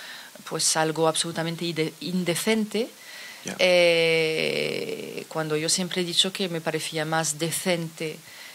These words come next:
Speaker 1: lo que hacía yo, eh, es decir, escribir, <laughs> eh, mi
Speaker 2: Y contar esas
Speaker 1: y contar
Speaker 2: experiencias,
Speaker 1: estas
Speaker 2: su, su, su
Speaker 1: experiencias
Speaker 2: vida. Ujú.
Speaker 1: que, que hacer, eh, un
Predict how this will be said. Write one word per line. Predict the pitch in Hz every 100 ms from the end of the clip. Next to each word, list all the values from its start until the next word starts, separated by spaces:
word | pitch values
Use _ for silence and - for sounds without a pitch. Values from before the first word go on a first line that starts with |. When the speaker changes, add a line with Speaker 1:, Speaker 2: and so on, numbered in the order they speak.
| -
Speaker 1:
lo | 160 160
que | 170
hacía | 165 175 175
yo, | 175 180 185 233 247 -
eh, | - -
es | 151
decir, | 151 156
escribir, | 160 - 151 147 185 214 -
<laughs> | -
eh, | - - 147 151 - - - 156
mi | 156
Speaker 2:
Y | -
contar | 107 101 101
esas | 101 98 101 98
Speaker 1:
y | -
contar | - - 185 185
Speaker 2:
experiencias, | -
Speaker 1:
estas | 208 202
Speaker 2:
su, |
su, | 196
su |
Speaker 1:
experiencias | 190 202 190 190 180 202 208 247 233 135
Speaker 2:
vida. | 107 95
Ujú. | 113 135 - - - -
Speaker 1:
que, | 175 160 151
que | -
hacer, | 151 - - 170 175 175
eh, | 170 160 156 151 -
un | 156 151 151 151